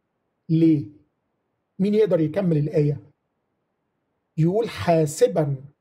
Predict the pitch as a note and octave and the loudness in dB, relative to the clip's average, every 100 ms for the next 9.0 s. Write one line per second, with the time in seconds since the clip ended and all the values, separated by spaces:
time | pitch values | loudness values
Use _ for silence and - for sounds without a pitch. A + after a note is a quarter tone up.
0 | _ _ - D3 D3 G#3 C4 A#3 E3+ D#3 | _ _ -8 -2 0 2 4 4 4 2
1 | D3+ D3+ D3+ G#3+ A#3 - - - _ _ | 2 0 -2 -6 -4 -4 -6 -20 _ _
2 | _ - D#3 F#3+ C4 B3 G#3 A3 C4 A#3+ | _ -8 0 2 2 0 -4 -4 -2 0
3 | F3+ D3+ D3+ D3 D3 D3+ - E3 F#3 A3+ | 0 0 2 2 0 -2 0 0 0 -2
4 | G3 D3+ C#3 - - - _ _ _ _ | 0 0 0 -6 -20 -20 _ _ _ _
5 | _ _ _ - C#3 G#3+ A3+ - E3 D#3+ | _ _ _ -10 -2 0 0 -2 0 2
6 | A3+ F3 G3 G#3+ D#3 C#3+ D3+ - - D3+ | 0 0 -4 -4 -6 -2 -2 -2 -4 0
7 | F3+ E3+ E3 - _ _ _ _ - D3+ | 0 0 -4 -6 _ _ _ _ -4 -2
8 | D3+ G#3+ G3 E3+ D#3 F#3 D#3+ D#3+ D#3 | 2 0 0 0 0 0 0 0 0